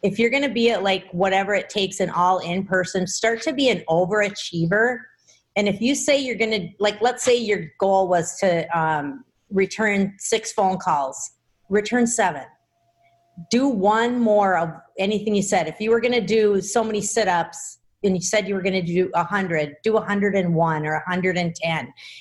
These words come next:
And she, the, it wasn't her that was saying this, it was one of the other speakers, but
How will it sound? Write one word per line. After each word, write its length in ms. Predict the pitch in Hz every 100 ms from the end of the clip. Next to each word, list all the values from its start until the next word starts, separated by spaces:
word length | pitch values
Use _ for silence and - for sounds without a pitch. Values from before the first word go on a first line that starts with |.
| -
And 100 | 196
she, 380 | 220 233 - - -
the, 160 | 185 185 -
it 120 | 208
wasn't 300 | 202 233 233 -
her 220 | 214 208
that 140 | 175
was 160 | 165 -
saying 160 | 190
this, 160 | 175 170
it 60 | 170
was 120 | 170
one 160 | 185
of 60 | 185
the 100 | 170
other 160 | 170 180
speakers, 480 | 170 196 190 160
but 120 | -